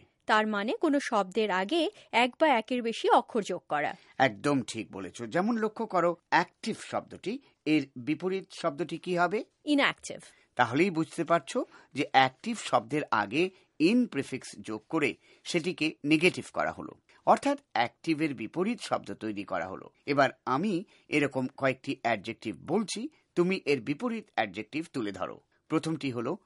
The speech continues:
Speaker 2: ক্যাপেবল।
Speaker 1: ইনক্যাপেবল।
Speaker 2: এবার বাক্য তৈরি করো তো ক্যাপেবল শব্দটি দিয়ে।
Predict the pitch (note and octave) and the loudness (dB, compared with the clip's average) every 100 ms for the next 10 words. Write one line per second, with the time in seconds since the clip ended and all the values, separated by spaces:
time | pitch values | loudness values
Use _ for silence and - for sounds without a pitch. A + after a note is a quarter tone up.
0 | - - A3 - F#2 C#2 - - F#4 F#4+ | -8 -4 -4 -4 -4 -6 -6 -2 -2 0
1 | B3 - D3 D3+ D#3+ - _ C3+ B2+ G#2 | -2 -2 -8 -10 -12 -16 _ 0 0 2
2 | B2 - D3 C#3+ D3 C#3+ D3 D3+ D3 A3 | 0 0 -8 -4 -4 -4 0 0 0 -8
3 | - D3 D3+ C#3 C#3+ - C#3 D3 C3+ D3+ | -6 -4 -2 -4 -4 -4 -4 -4 -6 -6
4 | C#3 E3 | -2 -2